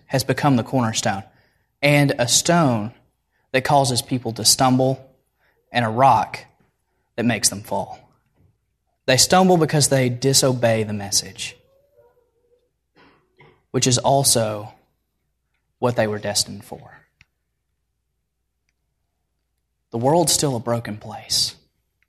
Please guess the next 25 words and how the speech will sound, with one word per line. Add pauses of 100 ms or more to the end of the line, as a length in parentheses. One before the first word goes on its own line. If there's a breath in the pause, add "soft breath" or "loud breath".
Not
every
ear (800)
you
spread
the
gospel
to,
not
every
heart (460)
will
understand,
not
every
heart
will
accept. (2000 soft breath)
But
even
to
those (1120)
who
have
heard